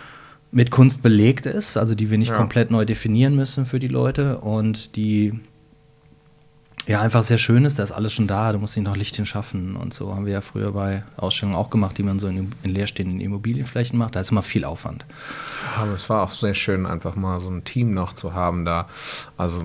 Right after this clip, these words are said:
Speaker 2: nochmal echt danke an Elfi und Angelika, weil die waren echt toll. Also die haben wirklich, äh, die waren auch oft da, nicht immer, aber das, ähm,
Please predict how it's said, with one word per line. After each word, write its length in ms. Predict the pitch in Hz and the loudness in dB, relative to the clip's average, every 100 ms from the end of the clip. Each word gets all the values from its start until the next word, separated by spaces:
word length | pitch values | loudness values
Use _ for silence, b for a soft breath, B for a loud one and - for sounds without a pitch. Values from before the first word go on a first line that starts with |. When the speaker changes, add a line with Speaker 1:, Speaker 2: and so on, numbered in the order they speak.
| 73 | -8
Speaker 2:
nochmal 500 | 90 90 95 87 87 | -6 -4 -2 -2 -2
echt 160 | - - | -6 -2
danke 300 | 95 95 95 | -2 -2 -2
an 180 | 87 78 | -2 -4
Elfi 440 | 82 90 - 85 | -4 -4 -4 -4
und 220 | 80 80 - | -2 -4 -4
Angelika, 640 | 82 85 90 - 76 82 | -6 -4 -6 -4 -4 -2
weil 160 | 82 80 | -4 -4
die 100 | 85 | -6
waren 140 | 85 | -6
echt 160 | - - | -6 -4
toll. 300 | 117 95 78 | -2 -2 -2
Also 200 | 80 82 | -4 -4
die 160 | 85 82 | -2 -2
haben 220 | 85 85 | -2 -2
wirklich, 500 | 87 - 82 - - - | -4 -4 -6 -6 -14 -6
äh, 520 | 87 85 85 85 85 90 - | -2 -2 -2 -4 -6 -8 -8
die 100 | 85 | -4
waren 220 | 85 87 | -4 -2
auch 300 | 85 92 - | -4 -4 -4
oft 220 | 101 - | -4 -4
da, 380 | - 92 107 127 - | 0 0 0 -4 -6
nicht 240 | 107 98 | -6 -6
immer, 320 | 87 117 143 - | -4 0 0 0
aber 340 | 101 92 92 | -2 -4 -6
das, 260 | 90 - - | -8 -10 -10
ähm, 500 | - 95 92 92 95 | -6 -4 -4 -4 -4